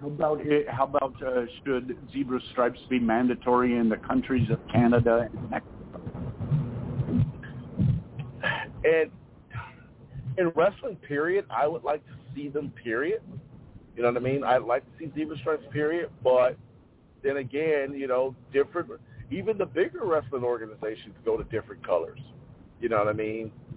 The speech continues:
Speaker 2: Red shirts, blue shirts, blue and silver, you know what I mean? Purple, you know, like, you'll see, you'll, it, it just depends on what they want at that time.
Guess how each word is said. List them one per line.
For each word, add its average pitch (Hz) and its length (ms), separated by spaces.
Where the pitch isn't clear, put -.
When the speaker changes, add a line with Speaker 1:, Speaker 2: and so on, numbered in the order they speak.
Speaker 2:
Red 120 340
shirts, 120 280
blue 117 280
shirts, 120 400
blue 120 240
and 107 140
silver, 120 560
you 123 80
know 117 120
what 117 80
I 117 60
mean? 123 340
Purple, 139 560
you 117 120
know, 110 340
like, 110 240
you'll 139 200
see, 175 260
you'll, 156 220
it, 143 120
it 151 260
just 165 200
depends 165 340
on 143 180
what 120 180
they 113 120
want 107 260
at - 80
that 101 180
time. 101 300